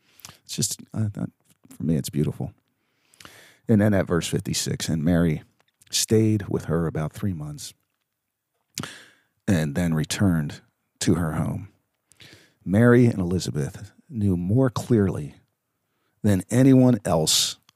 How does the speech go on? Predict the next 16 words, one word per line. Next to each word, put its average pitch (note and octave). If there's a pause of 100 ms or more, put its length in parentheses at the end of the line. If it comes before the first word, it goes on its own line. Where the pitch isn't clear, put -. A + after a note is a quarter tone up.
(120)
what F2
God D#2+ (100)
was -
doing. D2 (1000)
You F#2
know, F2+ (480)
that D2
God B2
is A#2+
now A2+
stepping G#2+ (200)
into G2
history D2 (880)
in G#2+
a F#2+
way F#2